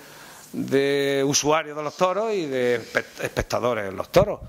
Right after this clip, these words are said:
Y los toreros cobran un dineral, y una corrida de toros vale un dineral, ¿eh? O sea, que por eso digo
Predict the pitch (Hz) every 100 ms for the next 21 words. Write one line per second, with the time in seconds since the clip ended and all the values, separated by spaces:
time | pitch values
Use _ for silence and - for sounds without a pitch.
0 | - - - - - - - - - -
1 | 87 85 98 - 131 156 120 92 87 120
2 | - 104 95 104 101 110 110 101 92 120
3 | 131 139 120 113 110 104 101 95 92 82
4 | - 120 - - - 85 - 92 98 117
5 | 131 135 175